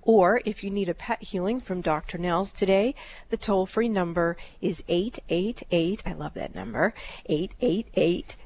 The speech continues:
two nine eight, five five six nine. And locally in Seattle, the phone number is four two five,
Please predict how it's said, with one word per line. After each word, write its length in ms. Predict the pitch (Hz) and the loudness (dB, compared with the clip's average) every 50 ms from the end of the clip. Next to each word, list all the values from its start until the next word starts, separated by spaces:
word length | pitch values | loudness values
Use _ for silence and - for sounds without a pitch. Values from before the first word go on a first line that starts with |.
| - - | -14 -8
two 200 | - - 233 226 | -2 0 2 4
nine 300 | 220 214 185 175 175 170 - | 4 4 2 2 0 -2 -2
eight, 360 | - 165 170 220 277 - - - - - - | -2 -2 -2 -2 -4 -6 -10 -18 -18 -18 -10
five 300 | - - 190 180 175 - | -2 0 2 2 2 2
five 320 | - 180 180 180 175 170 | 0 0 2 2 0 -2
six 280 | - - 165 - - 185 | -4 -6 -6 -6 -4 -4
nine. 440 | 170 165 156 156 151 160 190 240 - - - - - | -4 -2 -2 -4 -4 -4 -4 -4 -6 -8 -16 -12 -6
And 240 | - 160 170 170 - | -4 -2 -2 2 4
locally 400 | 170 196 226 - - 185 170 160 | 4 4 4 4 0 -2 -2 0
in 140 | 165 160 156 | -2 -4 -6
Seattle, 540 | - - - 160 165 160 160 180 208 277 285 | -8 -6 -2 0 0 2 2 2 2 2 0
the 120 | - 208 | -2 -6
phone 260 | - - 180 180 180 | -2 0 0 0 0
number 400 | 185 185 185 185 180 170 170 170 - - - - - | 0 -2 0 2 2 2 2 0 -2 -8 -14 -14 -8
is 360 | - 170 170 165 151 - - - 175 - | -4 -2 -2 -2 -2 -4 -6 -8 -8 -6
four 260 | - - 170 165 165 165 | -2 0 0 0 0 -2
two 240 | - - 220 226 | -2 -2 -2 -2
five, 400 | 220 - 220 214 202 202 202 208 | -2 0 2 2 2 2 2 0